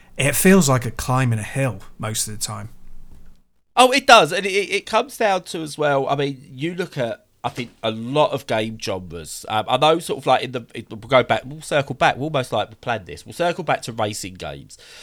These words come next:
Speaker 2: And you play with a, an Xbox Series controller or DualSense, and you get rumble, uh, to make you feel the track, which is brilliant. I think it's absolutely brilliant what they do with that.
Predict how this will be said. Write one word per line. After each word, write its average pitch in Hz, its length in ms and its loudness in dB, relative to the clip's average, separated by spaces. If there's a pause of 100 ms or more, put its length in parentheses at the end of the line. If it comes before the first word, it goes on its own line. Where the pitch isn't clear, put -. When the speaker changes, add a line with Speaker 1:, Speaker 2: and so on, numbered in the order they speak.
(260)
Speaker 2:
And 117 380 0
you 123 140 -6
play 135 420 0
with 113 220 -6
a, 107 240 -2 (200)
an 120 100 0
Xbox - 340 -4
Series 101 340 -8
controller 98 540 -6
or 95 200 -4
DualSense, 90 720 -10
and 104 340 -6 (320)
you 135 140 -6
get 135 340 4
rumble, 120 600 0 (360)
uh, 117 180 2
to - 200 -6
make 127 300 2
you 120 80 -10
feel 123 460 4 (120)
the 101 80 -8
track, - 580 0
which 165 280 -8
is 175 80 -8
brilliant. 101 520 -4
I 117 120 2
think 120 180 -4
it's 113 120 -8
absolutely 104 400 -8
brilliant 104 360 -8
what 101 160 -8
they 98 140 -8
do 90 280 -10
with 87 220 -16
that. 76 260 -8